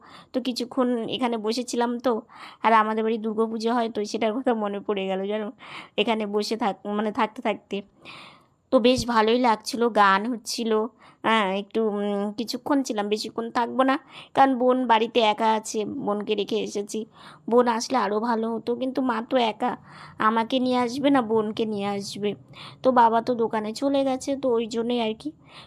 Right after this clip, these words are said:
তো আমি বোনকে, উম, বোন আমাকে বলেছে, "দিদিভাই, ওখানে কিন্তু প্যান্ডেল হচ্ছে", মানে বোন, উম, কাজে গিয়েছিল, তো সেখান থেকে আসার সময় দেখেছে আর কি।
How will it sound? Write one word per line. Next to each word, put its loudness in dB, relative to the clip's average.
তো 4
আমি 4
বোনকে, 2
উম, -4
বোন 0
আমাকে 2
বলেছে, 0
"দিদিভাই, -2
ওখানে -6
কিন্তু -4
প্যান্ডেল -2
হচ্ছে", -8
মানে 2
বোন, 4
উম, -6
কাজে 2
গিয়েছিল, -4
তো 0
সেখান -2
থেকে 0
আসার -2
সময় -2
দেখেছে -4
আর -6
কি। -10